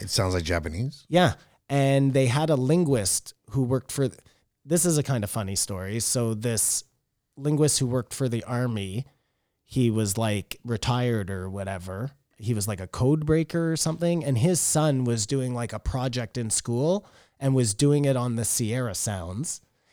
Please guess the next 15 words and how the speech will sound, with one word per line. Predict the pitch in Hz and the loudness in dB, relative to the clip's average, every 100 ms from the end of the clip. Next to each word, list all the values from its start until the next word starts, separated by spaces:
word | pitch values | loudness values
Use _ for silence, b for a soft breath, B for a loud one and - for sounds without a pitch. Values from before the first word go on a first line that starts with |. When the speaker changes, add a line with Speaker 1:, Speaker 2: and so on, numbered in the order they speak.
| _ | _
Speaker 2:
and | 127 | 0
just | 131 139 | 2 2
happened | - 143 165 143 | 2 4 4 4
to | |
have | 135 123 | 2 2
it | 131 | 2
playing | - 131 131 135 113 117 120 | 2 2 0 0 0 -2 -2
in | 127 | -2
the | 123 | 0
house. | 101 135 90 98 - - b b b b b - | 0 -2 -2 -4 -6 -8 b b b b b -4
This | 131 135 117 - - _ - - | 2 4 4 0 -4 _ -20 -2
code | 175 208 156 | 6 6 6
breaker | 151 139 127 | 2 2 -2
hears | 107 190 202 170 117 | -4 2 4 4 2
it | 110 | -2